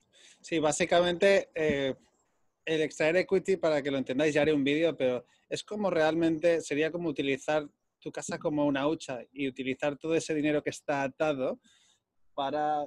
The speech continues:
sacar parte del jugo y utilizarlo para comprar otra propiedad. Cosa que,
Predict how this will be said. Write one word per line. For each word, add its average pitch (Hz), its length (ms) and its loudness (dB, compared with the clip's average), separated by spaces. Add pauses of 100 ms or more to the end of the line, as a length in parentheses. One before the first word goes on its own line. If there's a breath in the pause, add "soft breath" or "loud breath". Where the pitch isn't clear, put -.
sacar - 580 -6
parte 151 380 0
del 151 160 0
jugo 160 640 4
y 156 160 0
utilizarlo 143 580 2
para 135 200 2
comprar 127 260 2
otra 127 160 0
propiedad. 110 540 -6
Cosa 131 320 -6
que, 127 320 -4